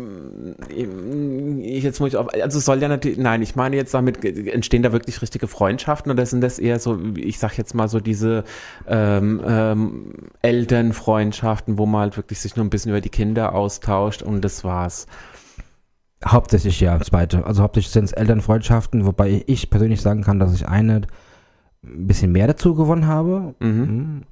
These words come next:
Speaker 2: Aber grundsätzlich sind's dann doch eher so die, ja, man trifft sich auf dem Spielplatz, man trifft sich zu Hause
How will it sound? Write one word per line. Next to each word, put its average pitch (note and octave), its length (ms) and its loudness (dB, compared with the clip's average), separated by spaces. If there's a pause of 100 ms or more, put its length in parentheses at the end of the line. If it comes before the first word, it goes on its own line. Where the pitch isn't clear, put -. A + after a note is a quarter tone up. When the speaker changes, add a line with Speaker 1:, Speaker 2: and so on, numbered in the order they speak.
(680)
Speaker 2:
Aber G2+ 160 2
grundsätzlich A2+ 580 0
sind's G#2+ 240 0
dann A2 140 0
doch F2+ 140 0
eher G2+ 180 2
so G2+ 160 0
die, G2 320 0 (420)
ja, G#2+ 120 4
man G2+ 120 4
trifft A#2 240 2
sich - 60 -6
auf A#2+ 60 -2
dem C3+ 80 0
Spielplatz, - 720 0 (600)
man B2 100 0
trifft - 180 2
sich - 100 0
zu C3 200 2
Hause A#2+ 480 2